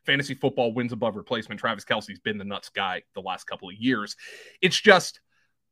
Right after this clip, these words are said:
you really have to sit back and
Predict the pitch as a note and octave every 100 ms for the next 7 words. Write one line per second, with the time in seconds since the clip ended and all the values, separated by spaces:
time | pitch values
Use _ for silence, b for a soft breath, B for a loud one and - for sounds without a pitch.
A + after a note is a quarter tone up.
0 | _ _ E3+ F#3 E3 G#3+ A#3 B3 A3 F#3+
1 | F3 C#3+ - D3+ D#3 - A#2+ A#2 A2 G2+
2 | - _ A2+ A2+ A2